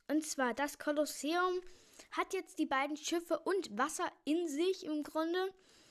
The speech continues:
Ähm, der Predator ist in Stradley Stronghold gelandet.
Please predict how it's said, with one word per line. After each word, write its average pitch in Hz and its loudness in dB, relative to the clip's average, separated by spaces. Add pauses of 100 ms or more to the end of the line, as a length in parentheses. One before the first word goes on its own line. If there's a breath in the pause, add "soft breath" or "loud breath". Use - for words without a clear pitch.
(1080 soft breath)
Ähm, 311 2 (120)
der 277 0
Predator 285 -2
ist 320 -2 (220)
in 302 2
Stradley 294 2
Stronghold 277 0
gelandet. 339 -2